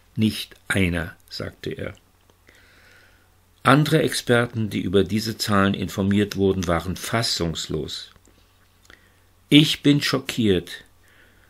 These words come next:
dass es so hoch sein könnte, der Anteil der Menschen mit so hohen C-T-Werten, Wertergebnissen“, sagte Doktor Ashiya, Direktor des Harvard Global Health Institute.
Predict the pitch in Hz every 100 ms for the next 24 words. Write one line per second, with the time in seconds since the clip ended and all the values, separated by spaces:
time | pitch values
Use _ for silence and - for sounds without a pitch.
0 | _ _ _ _ _ _ - 107 113 101
1 | - - 117 113 139 139 - 113 107 92
2 | - 98 90 90 - 95 98 90 92 101
3 | 104 - 95 87 85 87 98 - 95 85
4 | 85 90 107 104 95 95 98 - 90 -
5 | 98 92 87 87 82 90 82 85 87 90
6 | 82 90 - 82 - 87 90 92 87 -
7 | 95 - - - - 98 - 104 95 -
8 | 101 98 98 101 95 - - - - -
9 | - 98 104 95 110 98 87 - - -
10 | - - - - 104 92 95 90 92 92
11 | 90 92 85 - 101 - 92 - 90 -